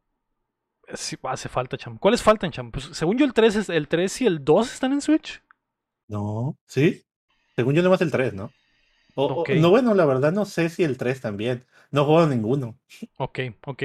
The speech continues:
Speaker 1: Sí hace falta esa trilogía para que la gente se ponga al día. Aunque no, no,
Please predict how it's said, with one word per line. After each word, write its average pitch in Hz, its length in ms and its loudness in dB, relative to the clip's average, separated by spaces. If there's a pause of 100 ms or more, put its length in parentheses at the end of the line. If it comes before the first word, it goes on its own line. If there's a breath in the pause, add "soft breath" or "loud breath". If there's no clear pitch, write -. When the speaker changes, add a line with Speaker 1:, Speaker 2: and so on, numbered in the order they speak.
(100)
Speaker 1:
Sí 151 160 -2
hace 160 160 -2
falta 160 520 0
esa 147 160 -8
trilogía 139 440 -4
para 147 160 -2
que 127 80 -8
la 123 80 -6
gente 139 200 -8
se 135 120 -12
ponga 139 220 -6
al 151 60 0
día. 185 120 0
Aunque 202 240 -2
no, 226 160 4
no, 220 580 0